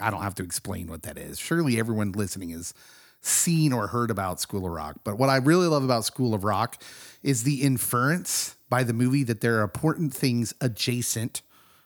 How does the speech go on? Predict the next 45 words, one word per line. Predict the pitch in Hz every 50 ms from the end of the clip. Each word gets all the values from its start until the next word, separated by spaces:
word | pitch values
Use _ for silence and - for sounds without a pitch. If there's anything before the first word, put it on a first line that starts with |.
| _ _ -
to | - 135
the | 113 117 117 -
average | 104 110 113 113 104 110 107 98 - -
cookie | - - 107 - 110
cutter | 95 - 113 104 104
school | 98 - - - 101 92 92
curriculum, | - - - 95 - - - - - - 104 - - - - - _ -
that | 127 -
the | 135 131 -
arts | 131 127 127 - -
are | - 123
important. | 113 107 - - 107 90 98 120
Like, | 156 151
they | - 175
all | 165 160 170 170 160 147
learn | 160 170 170 165 156 143 135 123 - - - - - - - - - -
something | - - - 202 185 170 180 165
that | 147 117
the | 131
parents | - - 151 165 170 170 160 - -
don't | - 160 151 139
get | 127 135 151 147
until | 156 147 - - 147
the | 123 123 120 143 160
end, | 156 139
is | 127 120 104
that | 104 127 120 113 - - - - _ _ _ _ - _ -
they've | 123 139 147 143 113
had | 101 120 120 135 135 117
th-, | 117 123 - - -
an | 147 127
amazing | 131 123 120 123 135 131 127 131 113 127 113 120 117
learning | 120 117 120 123 113 110
experience | 110 95 - - - 120 117 123 135 147 151 - - - - - - - -
when | - 135 131 127
they | 135 131 135
thought | 131 - 139 123 123 -
that | 127 110
they | - 127 123
were | 120 117
being | 104 131 117 110 101
snuck | - - - - 147 135 117 - -
outside | 117 - - - - - - - 110 107 -
the | - -
school | - - - 156 147 131 123 117 104 98 90 -